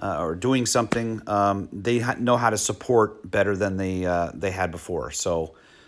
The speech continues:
uh, but I am no expert in this game, and I appreciate everyone's input, uh, making these videos, uh, what they are.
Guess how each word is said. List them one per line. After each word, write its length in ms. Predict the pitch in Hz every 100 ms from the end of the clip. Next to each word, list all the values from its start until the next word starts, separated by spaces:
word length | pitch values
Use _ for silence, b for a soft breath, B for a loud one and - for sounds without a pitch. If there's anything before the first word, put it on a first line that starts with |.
| b -
uh, 280 | 87 87 85
but 160 | 101
I 140 | 107 127
am 120 | 123
no 180 | 135 123
expert 320 | 127 - 120
in 80 | 113
this 160 | 110
game, 300 | - 110 113
and 80 | 107
I 40 |
appreciate 640 | 101 95 123 - 107 104 -
everyone's 520 | 127 127 127 120 113
input, 440 | 113 107 110 95 - b b b b
uh, 220 | - 98 85
making 360 | 107 110 110
these 200 | 104 101
videos, 680 | 87 101 95 90 87 - - -
uh, 220 | 82 78
what 180 | 87 90
they 140 | 92
are. 320 | 87 78 67